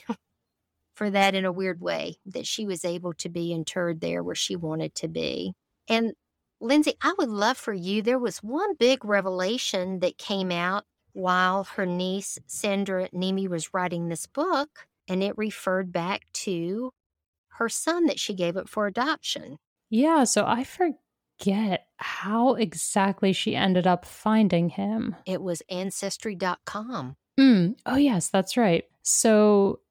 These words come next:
Speaker 2: they ended up finding the son of Orson Welles and Mila Nurmi. His name is David Putter, and he lives in Vermont. He had worked for a long time as a lawyer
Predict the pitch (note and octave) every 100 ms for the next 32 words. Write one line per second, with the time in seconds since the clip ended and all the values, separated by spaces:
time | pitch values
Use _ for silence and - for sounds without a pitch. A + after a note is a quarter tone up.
0 | C#4 G#3 A#3+ G#3 C4 B3+ G3 - A#3+ C#4
1 | G#3 F#3 F3+ D#3 F3+ - A#3 A#3+ E3 E3+
2 | E3+ - - F#3+ F3 E3 - - - _
3 | - G3 F3 G3+ G3 F3+ E3 E3 G3+ G#3
4 | - - F3+ F3 E3+ E3+ F3 F#3 F#3+ A3+
5 | D4 E3 F3 G3 - - - A3 F#3 G3+
6 | G3 G3 G3 - G3 F#3 F3+ E3 D#3+ _
7 | F#3 F3 D#3+ D#3+ - - F3+ F#3 C4+ E4+
8 | - _ _ _ _ _ G3 G3 F#3 F#3
9 | F3+ - G3+ G3 F#3+ F#3+ G3 - _ F3
10 | F3+ F#3 E3+ F3 F#3+ F3 F3 E3+ D#3+ E3
11 | A#3+ C#4 - - _ - A3+ G#3 G#3 F3+
12 | F3+ F3+ F3+ - - - F#3 F3+ F3 F3
13 | - F#3+ F3+ F3+ F3+ F#3 - F#3 F#3 E3+
14 | F#3+ F3 E3 D#3+ E3+ F#3+ C4